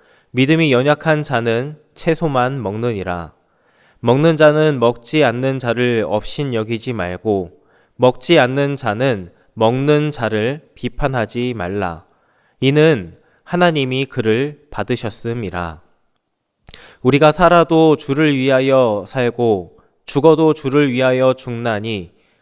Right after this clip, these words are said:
그러므로 사나 죽으나 우리가 주의 것이로다. 아멘.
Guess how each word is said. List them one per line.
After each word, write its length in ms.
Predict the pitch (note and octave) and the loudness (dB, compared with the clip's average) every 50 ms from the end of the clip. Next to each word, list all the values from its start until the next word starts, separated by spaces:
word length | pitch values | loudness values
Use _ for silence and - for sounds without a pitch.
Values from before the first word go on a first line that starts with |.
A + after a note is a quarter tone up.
| _ _ _ | _ _ _
그러므로 600 | - - C#3+ C#3+ C#3 C3+ C3+ C3 C3+ C3+ C3 C3 | 0 2 4 4 4 2 0 0 2 2 0 0
사나 500 | - - D#3 D3+ D3+ D3+ D3 C#3+ C#3 B2+ | -2 -2 -2 0 2 2 2 2 0 -2
죽으나 640 | - - - A#2 A#2+ A#2 A#2+ A#2 G#2+ G2 F2+ D#2+ - _ _ _ _ _ _ - | -6 -8 -10 -6 -6 -4 -2 -2 -2 -4 -4 -8 -14 _ _ _ _ _ _ -4
우리가 480 | B2 B2+ C3 A#2 B2 A#2+ A#2+ B2 C3+ C3 | 0 0 2 2 2 2 2 0 -2 -8
주의 360 | - - A#2 A#2 A#2 A#2+ A#2 | -10 -6 -2 -2 -2 -2 -2
것이로다. 1040 | - - G#2+ A2 B2 - - - G#2+ G#2 F#2+ F2+ - F#2+ F#2 F#2 F2+ E2+ E2 D#2+ - _ _ _ _ _ _ _ - | -2 -2 -2 -2 -2 -6 -12 -12 -10 -8 -8 -6 -4 -4 -4 -4 -4 -6 -10 -16 -20 _ _ _ _ _ _ _ -14
아멘. 680 | F#2 F2 F2+ F2 F2 F2 F#2 F#2+ F#2 F2+ E2+ E2 D#2+ | -10 -8 -8 -6 -6 -6 -6 -6 -6 -8 -10 -14 -18